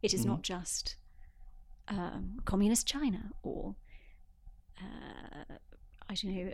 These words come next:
Speaker 1: radical Islam or something. You know, we are also within ideology.
Speaker 2: With the semblance of, like, complete freedom.
Speaker 1: With the semblance of
Speaker 2: The
Speaker 1: freedom.
Speaker 2: semblance of, uh, hedonism and just,
Speaker 1: Mm-hmm.
Speaker 2: like, complete enjoyment, but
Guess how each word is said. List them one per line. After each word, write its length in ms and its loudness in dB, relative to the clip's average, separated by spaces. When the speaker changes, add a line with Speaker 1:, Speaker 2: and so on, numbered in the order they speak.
Speaker 1:
radical 380 4
Islam 520 10
or 100 12
something. 520 -2
You 120 -2
know, 60 -2
we 340 6
are 140 4
also 440 -2
within 300 -6
ideology. 680 -8
Speaker 2:
With 280 12
the 80 12
semblance 680 12
of, 240 4
like, 180 2
complete 380 6
freedom. 460 6
Speaker 1:
With 240 2
the 80 -4
semblance 500 -2
of 80 -4
Speaker 2:
The 80 6
Speaker 1:
freedom. 60 6
Speaker 2:
semblance 340 10
of, 260 8
uh, 220 6
hedonism 760 4
and 200 2
just, 240 0
Speaker 1:
Mm-hmm. 100 2
Speaker 2:
like, 100 2
complete 360 4
enjoyment, 520 2
but 180 4